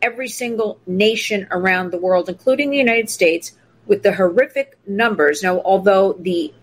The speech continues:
the whole focus in that report does seem to be on foreign and labor, they do include sex trafficking and exploitation numbers. So they say one thing,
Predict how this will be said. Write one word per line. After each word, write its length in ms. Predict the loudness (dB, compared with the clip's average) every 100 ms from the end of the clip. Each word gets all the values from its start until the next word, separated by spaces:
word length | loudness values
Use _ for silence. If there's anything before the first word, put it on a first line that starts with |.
| -2
the 180 | 2 2
whole 340 | 4 4 4
focus 760 | 0 -2 0 2 0 -2 -4 -10 _ _ _ _ -20 -10 -2
in 180 | 0 2
that 160 | 2
report 460 | 2 2 0 0 4
does 220 | 2 2
seem 260 | -4 -6 -4
to 80 | 0
be 360 | 2 2 0
on 280 | -2 -2 -4 -12 _ -20 -20
foreign 680 | -20 -4 0 2 2 -2 -6 -14 _ _ _ _ -20 -20 -6
and 240 | -2 -2 -6 _ -6
labor, 760 | 2 4 4 2 -2 -4 -4 _ _ _ _ _ -2
they 140 | 0
do 340 | 0 0 0
include 540 | 0 -4 2 4 4 -2
sex 400 | -4 -4 -2 -2
trafficking 840 | 0 -2 -2 -4 -2 -2 -4 -14 -20 -20 -20 -20 -20 -20 -10 -8
and 100 | -6 -8
exploitation 800 | -8 -2 -2 2 0 0 -2 -4
numbers. 380 | -2 -2 0
So 120 | 0 2
they 180 | 2
say 280 | 0 0 0
one 380 | 0 -2 -2 -2
thing, 360 | -2 -2 -4